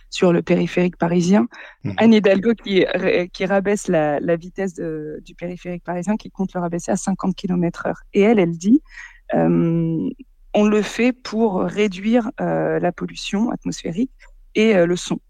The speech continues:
Speaker 1: Bah, du coup, à partir de là, moi, je vais aller chercher toutes les études qui ont été faites. Euh, on avait déjà réduit la vitesse du périphérique il y a dix ans.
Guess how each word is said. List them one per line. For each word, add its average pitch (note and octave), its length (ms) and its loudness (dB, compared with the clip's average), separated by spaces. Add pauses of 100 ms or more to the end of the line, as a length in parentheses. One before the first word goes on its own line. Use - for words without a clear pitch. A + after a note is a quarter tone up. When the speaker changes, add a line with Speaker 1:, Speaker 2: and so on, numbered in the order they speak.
(420)
Speaker 1:
Bah, - 120 -4
du G3 140 -6
coup, A#3 120 0
à G#3+ 60 2
partir G3 360 -4
de F#3 80 0
là, G3 160 2
moi, G#3+ 160 4
je F#3 80 -6
vais F3 80 -2
aller F3+ 160 -4
chercher G3 340 -6
toutes - 280 -6
les F#3 160 -4
études G#3 260 -8
qui - 100 -12
ont F#3+ 80 -2
été F#3 160 -6
faites. - 420 -6 (400)
Euh, F3 380 0
on F3 180 2
avait F3 220 0
déjà G#3 340 2
réduit F#3+ 300 -4
la E3+ 100 -4
vitesse F3 380 -6
du E3+ 100 -14
périphérique E3+ 600 -10
il - 20 -4
y E3+ 40 -4
a E3+ 40 -4
dix F#3 260 -4
ans. A#3+ 120 0